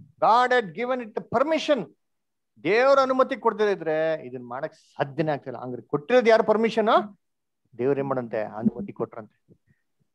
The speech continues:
ದೇವ್ರು ಏನ್ ಮಾಡಿದ್ರೆ ಗ್ರಾಂಟ್ ಮಾಡಿದ್ರಂತೆ, "ನೀವ್ ಮಾಡಿ" ಅಂತ ಏನ್ ಮಾಡಂತೆ ದೇವ್ರು ಅದನ್ಗೆ, ಅದಕ್ಕೆ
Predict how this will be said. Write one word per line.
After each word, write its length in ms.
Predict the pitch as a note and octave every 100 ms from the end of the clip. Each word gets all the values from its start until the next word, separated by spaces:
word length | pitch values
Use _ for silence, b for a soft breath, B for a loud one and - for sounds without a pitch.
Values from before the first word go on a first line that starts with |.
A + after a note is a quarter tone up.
| -
ದೇವ್ರು 320 | A#3 C4+ C4+
ಏನ್ 100 | B3+
ಮಾಡಿದ್ರೆ 480 | A#3 A#3 A3+ G#3+ A3
ಗ್ರಾಂಟ್ 500 | C3+ E3+ B3+ D#4 -
ಮಾಡಿದ್ರಂತೆ, 420 | C#4+ C4+ A#3+ A3 - _ _ _ _ _
"ನೀವ್ 120 | B2
ಮಾಡಿ" 300 | B2+ C#4+ E4
ಅಂತ 140 | D4 A#3+
ಏನ್ 100 | C#4+
ಮಾಡಂತೆ 280 | C4+ G#3+ F#3+
ದೇವ್ರು 180 | C4+
ಅದನ್ಗೆ, 300 | A#3 F3+ C3+ A2+ G#2 - A#2 B2
ಅದಕ್ಕೆ 500 | A#2 A2+ G#2+ G#2+